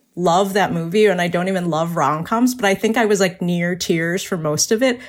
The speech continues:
just to see people who looked like me on screen. And, like, between the Joy Luck Club and Crazy Rich Asians,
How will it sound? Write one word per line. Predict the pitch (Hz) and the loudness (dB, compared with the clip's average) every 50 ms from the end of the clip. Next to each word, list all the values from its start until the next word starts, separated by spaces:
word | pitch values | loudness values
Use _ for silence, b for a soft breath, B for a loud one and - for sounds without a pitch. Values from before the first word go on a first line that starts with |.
| B B B - | B B B -2
just | - 214 208 202 - - - | 2 2 2 2 2 0 0
to | 240 | 2
see | - - 240 214 208 | 2 4 4 2 2
people | - - 208 202 - 202 160 | 2 0 0 2 2 2 2
who | 190 185 | 2 2
looked | 165 196 202 202 - | 2 0 0 0 0
like | 202 180 175 | -2 -2 -2
me | 185 175 | -2 -4
on | 175 170 170 | -2 -2 -2
screen. | - - - 202 196 185 | -4 -2 -2 -2 -2 -2
And, | 180 175 180 | -2 -2 -2
like, | 180 175 175 - | -2 -4 -2 0
between | 185 185 - - 214 208 214 | -2 -2 0 0 2 4 4
the | 226 214 | 4 2
Joy | 202 - 180 170 180 | 2 2 2 2 2
Luck | 185 180 180 180 | 2 0 0 0
Club | - 202 185 180 | 0 0 0 0
and | 180 175 170 | 0 -4 -4
Crazy | - 190 180 175 175 175 | -2 -2 -2 0 0 -2
Rich | 180 175 175 | -2 -4 -2
Asians, | - 170 185 180 160 170 160 165 160 - | -2 0 0 0 0 -2 -4 -4 -4 -6